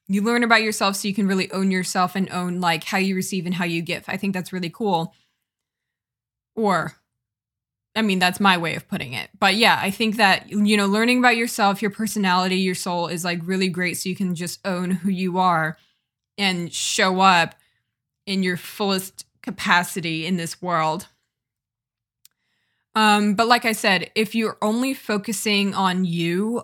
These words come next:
all the time, which I'm, like, number one, like, guilty of, you know, <laughs> at some point, 'cause we're all like that, you know, at some point in our lives, because we don't,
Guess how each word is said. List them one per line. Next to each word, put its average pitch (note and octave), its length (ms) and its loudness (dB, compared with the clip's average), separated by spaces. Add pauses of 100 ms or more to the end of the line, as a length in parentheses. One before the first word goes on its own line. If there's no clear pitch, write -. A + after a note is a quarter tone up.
all A3 280 0
the A3+ 140 -4
time, B3 640 0 (120)
which F#3 440 -2 (480)
I'm, F3 180 -4
like, F#3 360 2 (880)
number G3 280 0
one, G3 380 2
like, F#3 260 2
guilty F#3 400 -2
of, D#3+ 640 -6
you G3 140 0
know, F3 220 2
<laughs> - 20 2
at G3 200 4
some F#3+ 260 0
point, F#3 300 -2
'cause C#4 180 -4
we're E4 120 4
all E4 140 8
like F#3+ 180 4
that, D#3+ 200 2
you F3 60 -2
know, F#3 100 0
at F3+ 140 -2
some G3 120 -2
point F#3+ 180 -2
in F3+ 100 0
our F3 120 -2
lives, E3 300 2
because F#3 500 -4 (760)
we G3+ 580 0
don't, G#3+ 640 0